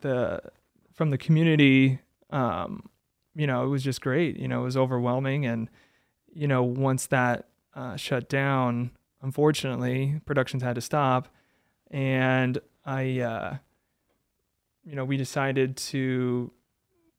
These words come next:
I had this office space for my wedding business, White Oak Wedding Films, and the rest of the building, we made a deal with the owner to expand and con-, sort of a continuation of live streaming music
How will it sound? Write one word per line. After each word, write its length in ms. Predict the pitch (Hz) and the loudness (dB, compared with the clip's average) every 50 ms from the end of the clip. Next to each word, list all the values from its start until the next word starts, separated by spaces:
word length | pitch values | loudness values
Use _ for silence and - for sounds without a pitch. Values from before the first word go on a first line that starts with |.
| _ _ _ _ _ _ - | _ _ _ _ _ _ -2
I 80 | 151 139 | 0 2
had 220 | 131 135 139 139 | 2 2 2 2
this 160 | 139 135 - | 0 0 2
office 300 | 143 135 131 - 143 135 | 2 0 2 0 -2 -4
space 280 | - - 143 139 131 - | -2 0 0 0 0 0
for 100 | - 143 | -4 -4
my 140 | 135 123 120 | -2 -2 0
wedding 320 | 123 135 135 131 131 131 | 2 2 2 2 2 2
business, 400 | 127 127 127 127 135 131 123 - | 2 0 0 0 0 -2 -2 -2
White 200 | - 131 123 123 | 0 0 2 2
Oak 140 | 127 123 - 139 | 0 0 0 0
Wedding 240 | 135 123 127 127 | 0 0 0 -2
Films, 360 | 120 - 123 123 123 127 123 123 | -2 -4 -4 -2 -4 -4 -4 -4
and 200 | 117 117 113 113 - _ _ _ _ _ _ _ _ _ _ _ _ _ _ - | -4 -4 -4 -6 -8 _ _ _ _ _ _ _ _ _ _ _ _ _ _ -20
the 240 | 151 143 151 139 | -4 0 2 6
rest 260 | 135 135 135 135 - - | 6 6 6 4 2 0
of 40 | 139 | -2
the 80 | 131 | 2
building, 520 | 131 143 135 127 131 131 127 123 131 - - - | 4 4 4 4 4 2 0 -2 -4 -8 -12 -12
we 580 | - 135 131 123 123 123 123 120 120 120 123 - _ _ _ - | -8 -4 -2 0 0 2 0 0 -2 -4 -6 -12 _ _ _ -6
made 120 | 143 135 | -2 -2
a 60 | 135 | 0
deal 220 | 131 127 139 135 135 | 0 2 2 2 2
with 200 | 135 123 - - | 2 0 -2 -2
the 420 | 139 131 127 127 123 123 127 139 - - | -2 0 0 0 0 0 -2 -4 -6 -6
owner 380 | - 139 143 147 139 135 131 127 | -6 -4 -2 0 0 0 0 0
to 500 | 127 - - - 139 131 123 123 123 - - _ _ | -2 -4 -4 -2 0 0 0 -2 -4 -6 -10 _ _
expand 500 | - - - - - 143 139 139 139 127 123 | -20 -16 -16 -8 -6 -2 0 0 0 0 0
and 200 | 120 123 131 139 - _ - | 0 -2 -4 -6 -12 _ -6
con-, 200 | - 156 127 - - _ _ | -4 -4 -4 -4 -8 _ _
sort 240 | - - 185 196 190 | -4 -2 0 2 2
of 60 | 170 | 2
a 40 | 151 | 0
continuation 680 | - 151 139 - 160 147 139 143 147 156 - - 139 | 0 -2 0 0 2 2 4 4 4 4 2 0 0
of 140 | 131 131 131 | 0 0 0
live 280 | 127 131 131 135 139 135 | 2 2 2 2 2 0
streaming 420 | - - 147 143 135 135 127 131 | -2 -2 0 0 2 2 0 2
music 500 | 131 139 160 160 156 151 139 - - - | 4 4 4 6 6 6 4 4 -2 -12